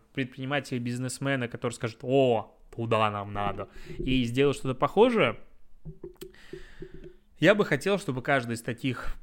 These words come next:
бизнесов разорялся, честно скажу. То есть я за этичность, я за экологичность, я понимаю, что место есть всем, и если людям ок, и они хавают, пускай,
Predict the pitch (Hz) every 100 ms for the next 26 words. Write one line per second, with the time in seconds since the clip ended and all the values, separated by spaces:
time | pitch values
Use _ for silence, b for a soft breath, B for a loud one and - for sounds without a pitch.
0 | - 190 - 151 196 202 170 139 123 131
1 | 123 110 98 - 151 - _ _ - 117
2 | - 110 - 110 123 _ 131 123 120 -
3 | 185 - 135 160 151 131 131 214 - -
4 | 240 - 135 131 123 120 131 165 254 175
5 | 143 - 170 165 - 127 139 135 - 120
6 | 117 120 - - 262 165 127 - 123 139
7 | 127 117 117 - 165 165 143 120 127 -
8 | 139 120 113 113 - 123 - 175 214